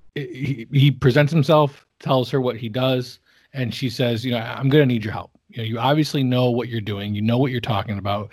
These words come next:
He makes a couple comments about tracks and, and, you know, it's where she came from. He knows the area. So, so Elizabeth Olsen's character says, "Help me out. Help me track down, you know, what's going on here." They,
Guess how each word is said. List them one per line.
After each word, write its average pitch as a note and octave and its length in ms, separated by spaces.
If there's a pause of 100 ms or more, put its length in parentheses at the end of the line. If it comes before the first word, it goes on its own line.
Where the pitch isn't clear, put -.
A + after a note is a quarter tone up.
(160)
He C3+ 80
makes B2+ 140
a A#2+ 40
couple A#2 220
comments A#2 380
about G#2+ 220
tracks C3 600 (340)
and, A2 440 (600)
and, A2+ 320
you B2 60
know, A2 160
it's G#2+ 400
where B2 280
she A#2 140
came C#3 340
from. C3+ 260
He A#2 80
knows A2+ 220
the A2+ 200
area. B2+ 380
So, A2 420
so G#2+ 380
Elizabeth A2+ 340
Olsen's A2 580
character G#2 580 (260)
says, G#2+ 460 (300)
"Help C#3+ 220
me C3+ 120
out. F#2 220 (120)
Help D3+ 220
me D#3 200
track B2 360
down, A2+ 640
you - 100
know, G#2+ 140
what's G#2 220
going G2+ 240
on F#2+ 140
here." G2 220 (800)
They, C#3+ 540